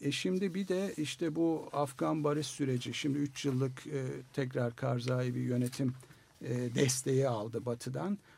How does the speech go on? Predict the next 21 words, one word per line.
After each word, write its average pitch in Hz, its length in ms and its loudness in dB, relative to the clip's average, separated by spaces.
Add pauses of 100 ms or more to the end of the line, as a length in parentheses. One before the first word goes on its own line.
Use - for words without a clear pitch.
(100)
On 151 140 6
üç 139 200 4
milyar 135 380 2
dolar 127 320 2
para 139 320 2
harcanacak. 180 580 0 (400)
O 143 100 2
arada 147 420 6
işte 131 300 -4
bu 139 80 0
yeni 143 240 4
anayasa 135 480 2
çerçevesinde 131 960 0 (440)
yeniden 135 760 10
bütünleşme 123 800 2
denilen 120 540 2
bir 117 320 -6
geçiş 127 380 0
süreci 113 540 -4
içerisinden 123 760 -4
geçiyor. 165 500 0